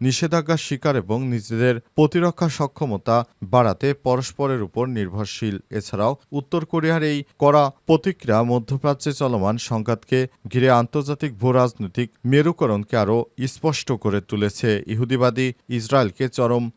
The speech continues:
শিক্ষা দিতে চায় উত্তর কোরিয়ার প্রেসিডেন্ট কিম জং উন। তিনি বলেছেন, ইহুদিবাদী ইসরায়েলকে সহায়তা করছে পশ্চিমারা, যা ইসরায়েল হচ্ছে একটি ক্যান্সার রাষ্ট্র। ইসরায়েল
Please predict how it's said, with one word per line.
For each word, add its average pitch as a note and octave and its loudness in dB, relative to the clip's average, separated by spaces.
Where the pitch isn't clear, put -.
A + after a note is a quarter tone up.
শিক্ষা - -2
দিতে A2+ -4
চায় A#2 -2
উত্তর F3+ 2
কোরিয়ার F3+ 4
প্রেসিডেন্ট C#3 0
কিম E3 2
জং A2 2
উন। G#2 0
তিনি C3+ 0
বলেছেন, A#2+ -2
ইহুদিবাদী D#3+ 2
ইসরায়েলকে A#2 0
সহায়তা B2 -2
করছে B2+ -4
পশ্চিমারা, G#2 -2
যা B2 4
ইসরায়েল F3 2
হচ্ছে F3+ 0
একটি C3+ -2
ক্যান্সার C3+ 2
রাষ্ট্র। G2+ 2
ইসরায়েল C3 4